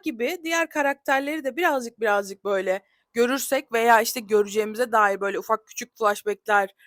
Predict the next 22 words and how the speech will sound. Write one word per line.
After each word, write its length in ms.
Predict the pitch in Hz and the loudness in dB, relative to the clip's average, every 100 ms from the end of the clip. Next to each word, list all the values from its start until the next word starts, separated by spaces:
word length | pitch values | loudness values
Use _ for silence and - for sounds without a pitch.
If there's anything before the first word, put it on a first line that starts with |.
| _ _ | _ _
anlar, 640 | 202 208 208 208 208 202 - _ _ _ | 0 0 -2 0 0 0 -8 _ _ _
işte, 220 | 185 - | -12 -8
sözler 640 | 214 262 214 202 226 208 190 | -2 2 2 2 -2 -2 -4
duyarsak 540 | 254 302 311 294 370 _ _ _ _ 226 | -2 -2 -2 -4 -6 _ _ _ _ 0
diğerleri 400 | 254 277 302 320 | 2 2 -2 -8
için 240 | - 254 | -8 -4
de 60 | 196 | -2
aynı 200 | 180 185 | -2 -4
şeyi 200 | 185 185 | -8 -8
hissederiz 560 | - 185 180 359 320 | -6 -6 -6 -8 -4
ve 220 | 294 349 359 _ _ _ | -2 -2 -4 _ _ _
dolayısıyla 760 | 247 247 285 285 370 370 302 415 370 | -2 2 2 0 -2 0 0 -2 -6
hikâyenin 560 | 247 302 269 285 294 285 | -4 2 4 2 -4 -4
buralara 400 | 311 320 294 254 | -2 0 0 -2
nasıl 220 | 262 285 | -6 -2
geldiğini 440 | 294 226 196 262 | 2 2 0 -4
ve 160 | 349 220 | -6 -2
buradan 380 | 285 294 277 262 | -4 0 -2 -2
nasıl 200 | 262 247 | -8 -10
gideceğini 480 | 214 196 196 262 | -14 -10 -10 -8
merak 380 | 370 262 285 294 | -6 0 0 0
ederiz 480 | 214 - - 427 | -6 -6 -8 -10